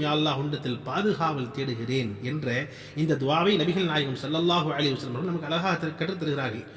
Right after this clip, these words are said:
"அல்லாஹும்ம இன்னி அஸ்அலுகல் ஜன்னத வ அஊது பிக மினன் நார்." இது சொல்றதுக்கும் ரொம்ப லேசாக இருக்கு. எனவே எல்லாமே இது மனப்பாடம் செஞ்சுக்கணும். நான் சொல்லுகிறேன், கவனமாக சொல்லுங்க. "அல்லாஹும்ம இன்னி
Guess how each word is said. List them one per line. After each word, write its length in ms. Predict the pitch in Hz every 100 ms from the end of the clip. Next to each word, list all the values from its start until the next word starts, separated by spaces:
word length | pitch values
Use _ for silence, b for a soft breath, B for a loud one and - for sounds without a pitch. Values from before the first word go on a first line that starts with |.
| B B 139
"அல்லாஹும்ம 460 | 185 196 175 196 214 220
இன்னி 180 | 233 220 208
அஸ்அலுகல் 560 | - 233 208 175 139 135
ஜன்னத 320 | 160 120 135 151 B B B
வ 20 | 156 185 180
அஊது 300 | 220 247 185 156
பிக 220 | 160 180 151
மினன் 240 | 147 135
நார்." 120 | 113 147
இது 100 | 175 -
சொல்றதுக்கும் 460 | 226 247 240 254 214
ரொம்ப 220 | 233 262 214
லேசாக 380 | 208 220 202 170
இருக்கு. 200 | 143 226 190
எனவே 160 | 208 208 202
எல்லாமே 260 | 247 262 254
இது 80 | 185
மனப்பாடம் 360 | 196 190 151 131
செஞ்சுக்கணும். 380 | 139 120 107 - B B B
நான் 140 | 117 170
சொல்லுகிறேன், 380 | 202 202 247 160
கவனமாக 320 | 160 170 170 147
சொல்லுங்க. 260 | 117 113 185 226 -
"அல்லாஹும்ம 500 | 123 120 110 107 107 156 233 - B B B B 165
இன்னி 360 | 165 123 120 151